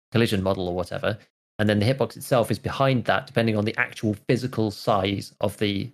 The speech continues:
thing. Someone in the chat is saying, "Wasn't it neck?" The neck one was for the trooper. I've, I've watched this video, like, fifty times this morning. So the, the Slick one hits the thorax,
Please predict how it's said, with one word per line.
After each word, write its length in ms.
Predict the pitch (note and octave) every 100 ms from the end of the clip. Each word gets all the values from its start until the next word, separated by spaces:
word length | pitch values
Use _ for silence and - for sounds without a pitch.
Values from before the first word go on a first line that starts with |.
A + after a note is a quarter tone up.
| _ -
thing. 100 | G2
Someone 180 | E3+ F3
in 40 |
the 60 | F3
chat 180 | D#3
is 80 | C3+
saying, 160 | C#3 B2
"Wasn't 220 | A#2 A2+
it 80 | G2
neck?" 240 | G2+ B2+ - - _
The 60 |
neck 300 | A2+ D#3 F3
one 160 | E3 C#3+
was 140 | C3
for 120 | - A#2+
the 80 |
trooper. 360 | A2 B2+ - G#2 - _
I've, 140 | B2 -
I've 140 | C#3
watched 180 | F#3 -
this 100 | F3+
video, 260 | D#3+ C#3+
like, 160 | C3+ A#2
fifty 380 | - D3+ C#3+ B2
times 380 | B2 A2 G2 F2
this 160 | A2
morning. 320 | A2+ G2+ F#2 F2+ - _ _ -
So 160 | C3
the, 100 | A#2+
the 180 | C3+ C#3
Slick 320 | - E3+ G3
one 220 | F3+ A3 C4 _ -
hits 180 | D3 -
the 100 | C3
thorax, 500 | C3 C3 A3 A#3